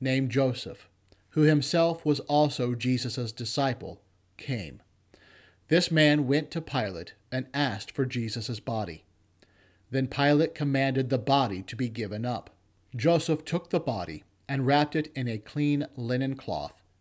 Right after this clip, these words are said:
and laid it in his own new tomb, which he had cut out in the rock. Then he rolled a large stone against the door of the tomb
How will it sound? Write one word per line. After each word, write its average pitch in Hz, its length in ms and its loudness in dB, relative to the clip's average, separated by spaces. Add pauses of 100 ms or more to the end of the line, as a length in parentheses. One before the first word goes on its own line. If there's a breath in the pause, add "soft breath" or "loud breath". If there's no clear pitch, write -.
(140)
and 127 200 -2
laid 147 200 6
it 147 240 2
in 131 120 -4
his 117 280 -4
own 143 360 2
new 131 200 2
tomb, 131 520 -4 (400 soft breath)
which 117 200 -6
he 143 80 4
had 131 240 0
cut 160 340 0
out 135 360 -2 (180)
in 113 120 -8
the 113 100 -6
rock. 113 480 -6 (680 loud breath)
Then 139 140 0
he 147 120 4
rolled 160 480 6
a 139 60 0
large 135 460 2
stone 147 400 2
against 127 420 -4
the 131 60 -2
door 139 420 0
of 123 140 -4
the 123 80 -2
tomb 123 480 -4